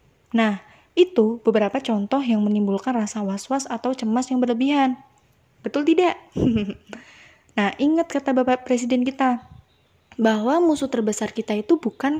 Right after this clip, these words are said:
corona, tapi rasa cemas dan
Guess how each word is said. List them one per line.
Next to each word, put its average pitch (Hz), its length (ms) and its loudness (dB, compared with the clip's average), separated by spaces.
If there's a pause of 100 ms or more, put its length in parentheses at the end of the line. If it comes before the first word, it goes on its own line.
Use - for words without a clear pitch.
(160)
corona, 262 560 2 (480)
tapi 330 560 2 (320)
rasa 220 320 2
cemas 220 480 0
dan 269 320 2